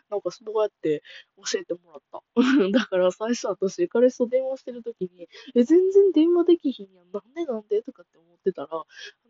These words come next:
うやらWi-Fiを切ってないからだよって言って、彼氏に教えてもらいました。で、その時に、「ちゃんと説明書見た？」つって言われた。<laughs>「バカにすんな」つって思って、<laughs>「バカにすんなよ」つって思って、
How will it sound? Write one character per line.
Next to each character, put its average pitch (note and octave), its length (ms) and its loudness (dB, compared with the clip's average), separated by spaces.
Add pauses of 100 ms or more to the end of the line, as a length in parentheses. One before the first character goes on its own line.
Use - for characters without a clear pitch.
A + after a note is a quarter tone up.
(160)
う - 20 -4
や F3+ 60 -4
ら F#3 200 -4
Wi-Fi G3 560 -10
を G3 60 -18
切 - 160 -20
っ - 60 -20
て G3+ 120 -10
な F3 120 -18
い E3 60 -20
か D#3+ 140 -20
ら D#3+ 80 -20
だ E3 120 -8
よ G3+ 100 0
っ - 20 -20
て - 140 -20
言 D#3 80 -20
っ - 100 -20
て、 D3 100 -10
彼 D#3+ 220 -10
氏 - 120 -20
に D3 60 -20 (100)
教 - 140 -8
え C#3 60 -12
て - 100 -20
も D3 160 -20
ら D3 60 -20
い - 100 -20
ま - 80 -20
し - 80 -20
た。 - 160 -14 (140)
で、 E3+ 80 -6
そ F3+ 140 -8
の F3 60 -6
時 E3+ 340 -16
に、 D#3+ 260 -12 (340)
「ち - 100 -16
ゃ G3+ 60 -6
ん A#3+ 60 -6
と F3+ 100 -6
説 G3+ 320 -6
明 B3 140 0
書 G#3+ 160 -6
見 A#3 140 -14
た？」 F3 180 -8 (120)
つ - 100 -20
っ - 20 -20
て - 120 -20
言 - 120 -12
わ - 100 -20
れ - 100 -20
た。 - 120 -16
<laughs> - 420 -16 (640)
「バ - 180 2
カ G3 120 0
に F3+ 80 -2
す - 140 -10
ん C4 40 -14
な」 G#4+ 60 6 (200)
つ - 100 -20
っ - 20 -20
て B4 100 -10
思 F#3 120 0
っ F#3+ 40 -12
て、 G#3 200 0
<laughs> G3+ 300 0
「バ - 100 10
カ - 200 0
に G3+ 80 -2
す - 120 -14
ん D4 120 -4
な G4 100 -6
よ」 A#3 240 -12
つ - 20 -20
っ - 40 -20 (120)
て - 80 -4
思 C#3+ 140 -8
っ - 20 -20 (120)
て、 C#3 140 -10